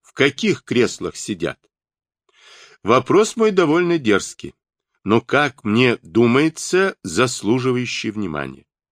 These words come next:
Над ним стоит поразмышлять, стоит поискать ответ на него. Кто ты,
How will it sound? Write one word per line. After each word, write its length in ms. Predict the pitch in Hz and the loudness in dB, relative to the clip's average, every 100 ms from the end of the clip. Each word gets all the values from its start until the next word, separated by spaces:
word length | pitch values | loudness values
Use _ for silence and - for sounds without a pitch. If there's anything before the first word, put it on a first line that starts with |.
| _ _ _ _ - _ _ _ _ _ _ | _ _ _ _ -20 _ _ _ _ _ _
Над 380 | 104 120 139 104 | 0 2 2 0
ним 220 | 151 175 | 0 0
стоит 640 | 139 - - 170 143 92 _ | -2 -6 0 2 2 0 _
поразмышлять, 960 | 107 101 82 87 - - 80 64 - - _ _ _ _ | 0 0 0 -4 -6 -4 -6 -6 -16 -20 _ _ _ _
стоит 680 | - - - 135 165 131 - | -10 -8 2 4 4 0 -2
поискать 680 | 113 107 - - 107 92 92 | 0 0 -2 -2 0 0 -2
ответ 460 | - - 78 - | -4 -6 -6 -8
на 60 | 82 | -16
него. 360 | 69 65 73 _ _ _ _ _ _ _ _ _ _ _ _ _ _ _ _ _ _ _ _ _ | -16 -18 -20 _ _ _ _ _ _ _ _ _ _ _ _ _ _ _ _ _ _ _ _ _
Кто 340 | - - 226 247 | -18 0 2 2
ты, 360 | - 107 76 | 2 0 0